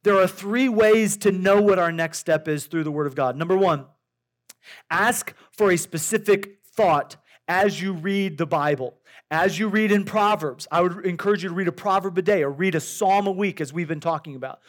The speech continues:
Read in the New Testament. If you're just starting off in your faith, I would encourage you reading Mark. It's very short. It's very easy to understand. Read the book of John.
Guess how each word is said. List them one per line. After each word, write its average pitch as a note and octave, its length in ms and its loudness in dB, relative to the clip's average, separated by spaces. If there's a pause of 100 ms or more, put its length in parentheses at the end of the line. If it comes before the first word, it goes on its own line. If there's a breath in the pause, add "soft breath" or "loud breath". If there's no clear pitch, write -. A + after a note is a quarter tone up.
(200 loud breath)
Read F#3+ 320 0
in F#3+ 100 0
the F#3+ 60 0
New G#3 180 0
Testament. D3+ 460 -4
If D3 60 -14
you're F#3+ 100 -2
just G3 240 -2
starting G3+ 380 -2
off G3+ 240 -2
in F#3+ 80 -8
your F#3+ 80 -4
faith, G#3 360 0 (220 loud breath)
I F3 80 2
would G3 80 0
encourage F#3+ 380 -4
you F3+ 80 -8
reading F#3+ 360 -4
Mark. F3+ 400 -2
It's B2+ 120 -16
very E3+ 200 -4
short. A3 380 -2
It's - 80 -16
very D#3 220 -8
easy F#3+ 320 -4
to F#3+ 40 0
understand. F#3+ 520 -6 (240 loud breath)
Read F#3 200 -2
the E3 60 2
book G3 180 2
of E3+ 120 -2
John. F#3+ 260 -2